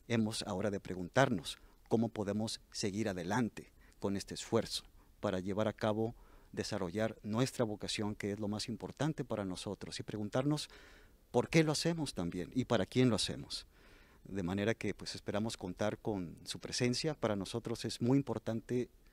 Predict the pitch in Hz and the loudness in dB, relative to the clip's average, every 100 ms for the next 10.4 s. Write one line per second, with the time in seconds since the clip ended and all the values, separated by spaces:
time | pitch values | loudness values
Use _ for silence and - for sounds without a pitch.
0 | - - - - 143 143 123 - 131 123 | -20 -20 -10 4 6 6 0 0 2 2
1 | 160 208 - - - - - - - - | 0 -6 -14 -20 -20 -20 -20 -20 -20 -20
2 | - - - 113 117 - 123 143 - 117 | -20 -20 -4 -2 0 2 4 2 2 2
3 | 123 131 135 - - 117 120 127 101 104 | 4 4 2 0 -6 2 2 4 4 4
4 | 120 - 107 101 90 - 113 80 - - | 2 0 -2 -2 -2 0 0 0 -6 -12
5 | - - - - - - - - - - | -18 -20 -20 -20 -20 -20 -20 -20 -8 0
6 | 123 120 104 131 - 131 110 120 123 - | 2 6 6 6 6 6 8 6 6 0
7 | - - - - 151 151 139 127 120 117 | -16 -20 0 2 4 4 4 2 -2 -2
8 | 107 95 101 120 165 - - - - - | -2 -2 -2 -4 -8 -16 -20 -20 -20 -20
9 | - - 117 131 120 - 90 85 87 - | -4 -2 4 4 4 2 -4 -4 -8 -8
10 | 82 - - | -6 -6 -8